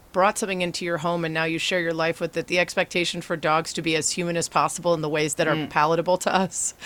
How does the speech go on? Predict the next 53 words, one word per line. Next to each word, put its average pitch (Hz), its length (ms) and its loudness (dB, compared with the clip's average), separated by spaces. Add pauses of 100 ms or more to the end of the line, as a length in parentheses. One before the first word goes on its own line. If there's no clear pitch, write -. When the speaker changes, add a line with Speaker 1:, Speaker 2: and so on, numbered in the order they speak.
(160)
Speaker 1:
Like, 202 140 8
Speaker 2:
Yeah. - 60 4
Speaker 1:
"That's 240 320 6
gross. 214 380 8
Don't 190 220 6
bring 196 200 4
that 190 120 6
in 165 120 4
the 165 100 4
house." 165 220 4
"Okay, 247 180 8
but 214 100 4
I'm 196 140 8
a - 40 -2
dog." 185 480 4
<laughs> - 60 -8
Like, 190 240 2 (220)
"Don't 220 220 10
sniff 254 240 10
that 214 60 10 (180)
Speaker 2:
Exactly. 170 60 2
Speaker 1:
butt. 247 280 10
Don't 208 280 10
hump." 214 260 8 (140)
Whenever 254 300 10
I 269 80 10
go 247 100 10
to 233 60 10
the 214 60 4
Speaker 2:
Right. 180 60 2
Speaker 1:
dog 208 220 10
park 202 200 8
and 185 100 2
people 202 240 4
are 185 60 8
yelling 180 420 6
at 170 140 2
dogs 170 320 6
humping, 175 260 4
I'm 165 100 4
like, 170 220 4
"It's 208 180 4
a 240 120 10 (160)
dog." 202 680 8
<laughs> 240 140 6
Like, 220 220 6
Speaker 2:
Yeah, 170 180 8
Speaker 1:
it's, - 200 4
Speaker 2:
yeah. 196 200 12
Speaker 1:
it's - 160 0
gonna 226 200 6
be 226 120 4
fine. 180 360 4